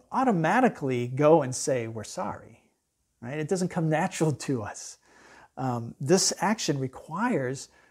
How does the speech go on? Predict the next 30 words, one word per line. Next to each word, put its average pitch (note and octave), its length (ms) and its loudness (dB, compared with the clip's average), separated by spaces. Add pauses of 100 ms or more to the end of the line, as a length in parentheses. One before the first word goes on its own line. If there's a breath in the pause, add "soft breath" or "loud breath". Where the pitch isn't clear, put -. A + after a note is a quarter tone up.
(200 soft breath)
the C3 80 -4
work D3 420 2
of D3 180 -2
God D3+ 500 -2
in D3+ 220 -4
our B2+ 140 -4
heart B2+ 720 -12
to D3+ 180 -4
enable C3+ 720 0
us - 400 -14 (880)
to - 100 -14
go A#2 300 -2
and G2+ 160 -12
say, - 440 -12
"We're - 100 -12
sorry." - 560 -18 (880)
And B2 160 -6
that B2 300 -6 (240)
is A2+ 420 -8 (100)
evidence G2+ 640 -14 (140)
of A#2+ 100 -16
the A#2 100 -12
love A#2+ 280 -10
of A2 140 -14
God G2+ 280 -16
in B2 180 -16
us, - 360 -20 (540)
because C#3+ 220 0
we D#3+ 100 6
care F3+ 460 -4